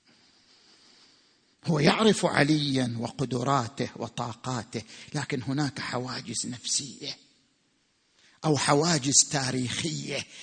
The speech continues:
تمنعه من الإيمان بعلي. يقول القرآن الكريم: "وجحدوا بها واستيقنتها أنفسهم".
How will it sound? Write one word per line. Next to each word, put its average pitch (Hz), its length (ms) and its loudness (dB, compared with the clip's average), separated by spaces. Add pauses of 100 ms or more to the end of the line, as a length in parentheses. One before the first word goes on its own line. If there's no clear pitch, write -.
(140)
تمنعه 156 640 6
من 139 320 6
الإيمان 135 800 2
بعلي. 135 720 -8 (920)
يقول 208 380 12
القرآن 196 600 10
الكريم: 185 680 6 (180)
"وجحدوا 160 960 8
بها 202 540 2 (1600)
واستيقنتها 160 1500 10
أنفسهم". 151 920 10